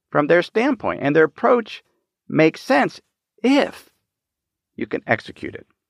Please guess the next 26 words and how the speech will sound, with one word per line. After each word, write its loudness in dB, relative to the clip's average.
He 0
started 2
out 4
by 0
saying, -2
"If -4
you're 2
not, -2
if -4
you're 2
uneducated 0
in 0
the 2
market, -2
then 0
you're -2
going -2
to -8
lose. -8
And 4
the 4
most 2
important -2
topic -4
is -6
risk -6